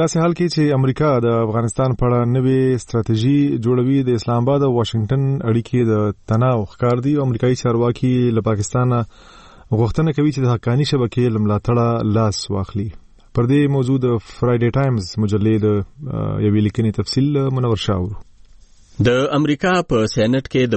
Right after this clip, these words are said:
Speaker 2: پوځي خدماتو د کمیټې مشر سینیټر جان مکین په مشرۍ پنځه کسیزه وفد تېره اونۍ د اسلام آباد او کابل سفرونه وکړل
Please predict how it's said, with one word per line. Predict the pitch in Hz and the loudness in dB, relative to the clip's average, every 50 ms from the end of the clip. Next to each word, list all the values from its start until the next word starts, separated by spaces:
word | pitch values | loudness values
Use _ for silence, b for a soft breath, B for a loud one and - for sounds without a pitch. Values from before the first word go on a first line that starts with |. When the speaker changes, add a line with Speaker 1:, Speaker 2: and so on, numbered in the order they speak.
| 95 - | 0 0
Speaker 2:
پوځي | 104 101 104 131 - - | 0 0 0 -2 -2 -2
خدماتو | 120 101 104 101 104 101 - 101 | -2 -2 0 0 -2 -2 -2 -4
د | 95 90 - | -6 -2 -2
کمیټې | 95 95 92 90 - 98 92 98 | 0 0 0 0 0 0 2 2
مشر | 113 110 - 120 107 104 101 - | 0 0 0 0 0 0 0 0
سینیټر | - 98 95 98 98 - 98 98 98 95 95 | -2 0 0 0 0 0 0 0 0 0 0
جان | 92 92 92 90 90 | 0 0 0 0 0
مکین | 90 90 - - - 107 104 104 104 98 - | -2 -2 -2 -2 -2 0 0 0 0 0 0
په | 98 90 90 90 | 0 0 0 0
مشرۍ | 90 - - 95 104 110 113 - | -2 -2 0 0 0 0 0 0
پنځه | 120 110 107 107 104 - | 0 0 0 0 0 -2
کسیزه | 113 107 - 127 117 120 113 | -4 -2 -2 0 0 2 0
وفد | 117 113 - 123 110 110 - | 0 0 0 -2 -2 -2 -2
تېره | - 143 135 123 107 | -2 0 2 2 2
اونۍ | 95 92 95 98 98 101 107 98 | 0 0 0 0 0 0 0 0
د | 95 90 92 - - | 0 0 0 -2 -2
اسلام | 82 - - 87 87 90 | -4 -4 -2 0 0 0
آباد | 90 92 98 95 95 95 92 - 87 | 0 0 0 0 0 -2 -2 -2 -4
او | 85 85 - - | -4 -2 -2 -2
کابل | 90 85 90 98 98 92 - | -2 0 0 0 0 -2 -4
سفرونه | - - - - 87 104 120 131 123 123 | -6 -4 -2 0 0 2 2 2 2 0
وکړل | 123 - 127 117 | 0 -2 -2 -2